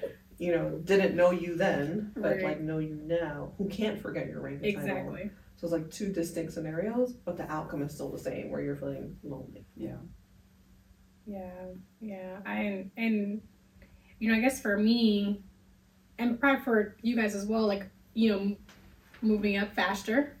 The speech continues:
Speaker 1: right,
Speaker 3: <laughs>
Speaker 1: than, than some of your, your peers. Um, 'cause, like, I remember when, you know, I got my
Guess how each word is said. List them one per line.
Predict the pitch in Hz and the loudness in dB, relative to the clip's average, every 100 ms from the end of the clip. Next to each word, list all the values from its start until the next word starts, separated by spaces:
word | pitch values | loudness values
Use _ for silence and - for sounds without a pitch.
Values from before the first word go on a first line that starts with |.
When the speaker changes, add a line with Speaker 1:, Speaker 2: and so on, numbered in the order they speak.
| - | 2
Speaker 1:
right, | 202 208 226 - | 4 4 0 -6
Speaker 3:
<laughs> | - | -10
Speaker 1:
than, | 202 214 202 202 196 196 - | 0 4 4 2 -2 -4 -4
than | 202 | -2
some | 208 220 202 | -2 -2 -2
of | 196 | -2
your, | 196 196 190 190 | 0 0 -2 -4
your | 185 | -6
peers. | - 214 196 226 247 - - - _ - - - - | -4 -2 0 -2 -4 -10 -16 -20 _ -20 -20 -20 -4
Um, | 202 196 185 180 175 180 185 - - - _ - - _ _ - | 0 2 2 0 -4 -8 -10 -14 -20 -20 _ -20 -20 _ _ -4
'cause, | 214 - - - | -4 -4 -16 -8
like, | 202 | -4
I | 196 | 0
remember | 208 208 208 | 0 2 0
when, | 196 196 196 190 190 - | 0 0 0 -2 -4 -4
you | 220 | -2
know, | 202 | 0
I | 190 | 2
got | 196 196 | 0 -4
my | 202 208 208 190 196 | 0 2 2 2 -2